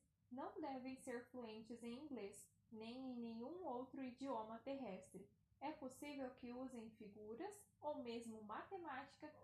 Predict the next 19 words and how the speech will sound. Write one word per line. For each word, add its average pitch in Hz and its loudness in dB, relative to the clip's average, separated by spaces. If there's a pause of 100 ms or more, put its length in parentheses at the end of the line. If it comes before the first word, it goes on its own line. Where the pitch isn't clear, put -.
(200)
para 277 8
tornar 269 0
a 247 0
sua 233 0
mensagem 240 0
compreensível, 247 -4 (480)
mas, 226 2 (200)
enquanto 240 -2
não 339 0
captarmos 254 2
algum 202 -2
sinal, 294 0 (200)
não 247 0
saberemos. 214 0 (720)
Independentemente 330 0
do 269 2
que 262 -4
nos 240 -2
enviassem 220 0